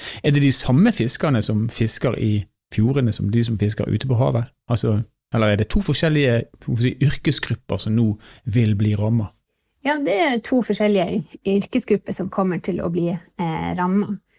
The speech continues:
Speaker 2: Eh, det er jo med den fisken som er innenfor tolv nautiske mil, så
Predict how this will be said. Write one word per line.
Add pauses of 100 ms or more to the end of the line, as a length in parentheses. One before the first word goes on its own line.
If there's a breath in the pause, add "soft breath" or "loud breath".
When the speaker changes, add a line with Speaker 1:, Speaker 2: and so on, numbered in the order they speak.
(220)
Speaker 2:
Eh,
det
er
jo (280)
med
den
fisken
som
er
innenfor
tolv
nautiske
mil,
så